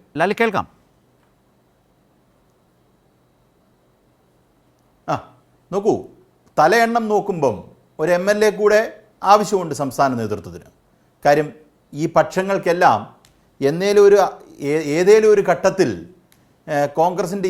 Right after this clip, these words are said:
Speaker 2: ഈ ഗ്രൂപ്പ്, ഇപ്പം നോക്കൂ, രമേശ് ചെന്നിത്തല ഓടി വരുന്നു, ഏ, വി ഡി സതീശൻ ഓടി വരുന്നു. ഇവരൊക്കെ ഐ സി ബാലകൃഷ്ണനെ പ്രൊട്ടക്ട് ചെയ്യുന്നതിൻ്റെ യഥാർത്ഥത്തിൽ എം എൽ എ എന്ന് പറയുന്ന ഒരു സ്ഥാനവും അത് ഏതേലും ഒരു ഘട്ടത്തിൽ ഒരു തലയെണ്ണമായി മാറാനുള്ള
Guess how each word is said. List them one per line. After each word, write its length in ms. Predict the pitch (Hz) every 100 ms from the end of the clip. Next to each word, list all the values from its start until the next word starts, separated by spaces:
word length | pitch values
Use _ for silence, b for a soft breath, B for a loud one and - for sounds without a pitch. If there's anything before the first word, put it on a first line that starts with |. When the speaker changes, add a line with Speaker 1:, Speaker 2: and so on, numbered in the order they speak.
| 185
Speaker 2:
ഈ 40 | 190
ഗ്രൂപ്പ്, 200 | 196 151
ഇപ്പം 140 | 131 143
നോക്കൂ, 140 | 147 131
രമേശ് 200 | 143 156
ചെന്നിത്തല 300 | 165 156 156 151
ഓടി 120 | 156
വരുന്നു, 200 | 147 147 170 - _ _ _ _
ഏ, 100 | 123 117
വി 80 | 147
ഡി 60 | 160
സതീശൻ 280 | 165 160 156 151
ഓടി 120 | 151 151
വരുന്നു. 200 | 143 165 _ _
ഇവരൊക്കെ 360 | 139 147 - 165 156 139
ഐ 20 | 135
സി 60 | 170
ബാലകൃഷ്ണനെ 400 | 156 156 151 160 -
പ്രൊട്ടക്ട് 300 | 127 156 180
ചെയ്യുന്നതിൻ്റെ 420 | 165 165 160 113 87 b b b
യഥാർത്ഥത്തിൽ 480 | 147 170 190 196 196 170
എം 60 | 185
എൽ 60 | 208 214
എ 20 | 208
എന്ന് 120 | 202 190
പറയുന്ന 220 | 190 196
ഒരു 60 | 180
സ്ഥാനവും 460 | 185 170 185 175 135 151 b b b 160
അത് 140 | 190 202 165
ഏതേലും 320 | 180 208 208 202
ഒരു 80 | 196
ഘട്ടത്തിൽ 320 | 196 202 - 196 196
ഒരു 80 | 185
തലയെണ്ണമായി 580 | 170 190 196 202 196 202 180
മാറാനുള്ള 440 | 180 190 196 190